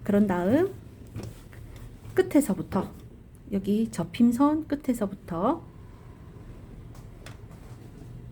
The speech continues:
이점오, 맨 끝 접힘선 끝에서부터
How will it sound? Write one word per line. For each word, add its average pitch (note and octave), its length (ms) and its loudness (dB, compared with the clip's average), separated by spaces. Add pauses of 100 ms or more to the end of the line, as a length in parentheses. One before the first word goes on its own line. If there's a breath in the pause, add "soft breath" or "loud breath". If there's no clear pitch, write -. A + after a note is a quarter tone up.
(1200 loud breath)
이점오, B3 480 8 (580)
맨 G3 220 -2
끝 G3+ 160 0
접힘선 A#3+ 480 6
끝에서부터 A#3+ 500 2